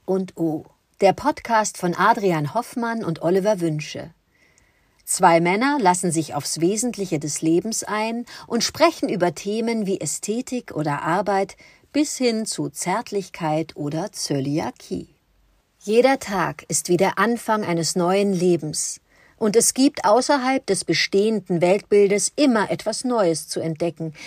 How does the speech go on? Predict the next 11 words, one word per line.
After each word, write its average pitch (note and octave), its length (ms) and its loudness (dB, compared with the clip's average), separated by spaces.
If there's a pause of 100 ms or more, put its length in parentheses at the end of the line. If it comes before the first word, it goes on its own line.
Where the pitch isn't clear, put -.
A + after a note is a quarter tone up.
(200)
das A3+ 240 6
einen G#3 420 2
im A3 140 0
Sinne B3+ 300 4
des G3+ 180 -2
persönlichen, G3+ 880 0
emotionalen G3 1000 0
und E3+ 180 -4
geistigen F#3+ 600 0
Wachstums - 640 -6
inspiriert G3 840 -4